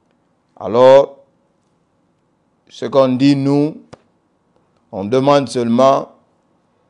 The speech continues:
leur libération. S'ils sont en vie,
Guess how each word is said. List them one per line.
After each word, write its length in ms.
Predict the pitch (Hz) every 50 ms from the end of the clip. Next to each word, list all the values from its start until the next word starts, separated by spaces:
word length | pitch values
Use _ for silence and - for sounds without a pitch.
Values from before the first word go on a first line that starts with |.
| _ _ _ _ _ _ -
leur 280 | 98 101 120 135 135 123
libération. 800 | 113 113 117 113 117 117 113 117 113 - - 123 123 107 101 - _ _ _ _ _ _ _ _ _ -
S'ils 380 | - - 170 185 196 190 151
sont 160 | 120 - 175
en 260 | 165 151 143 135 127 123
vie, 320 | 117 139 156 170 185 -